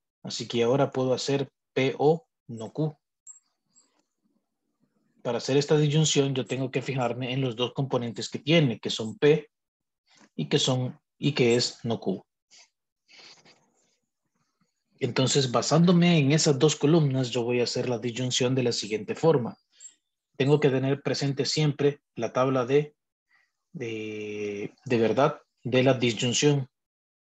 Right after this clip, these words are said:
Entonces, yo hago la pregunta primero, estoy en la primera fila, ¿verdadero o falso?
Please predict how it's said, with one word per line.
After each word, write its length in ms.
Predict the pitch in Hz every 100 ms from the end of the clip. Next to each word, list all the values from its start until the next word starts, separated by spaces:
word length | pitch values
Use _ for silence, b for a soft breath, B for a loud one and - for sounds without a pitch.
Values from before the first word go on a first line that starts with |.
| -
Entonces, 760 | 117 113 120 - - - - _ _ _ _
yo 160 | 123 131
hago 100 | 143
la 100 | 143
pregunta 400 | 143 139 143 135
primero, 320 | 135 131 127
estoy 200 | 107 127
en 60 | 135
la 60 |
primera 300 | 135 131 131
fila, 340 | 120 127 107 - _ _ -
¿verdadero 720 | 127 117 113 135 135 113 - _ _
o 200 | 131 107
falso? 560 | - 165 185 - 180